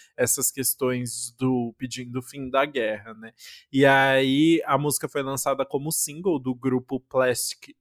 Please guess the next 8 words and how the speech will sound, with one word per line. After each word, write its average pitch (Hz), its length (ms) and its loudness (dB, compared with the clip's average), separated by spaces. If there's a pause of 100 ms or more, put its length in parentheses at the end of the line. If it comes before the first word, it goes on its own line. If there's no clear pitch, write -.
Ono 127 420 -2
Band, 131 540 0 (200)
e 147 140 0
aí 139 160 2
ela 143 180 0
ganhou 143 300 -4
diversas 170 720 0
regravações, 139 880 -4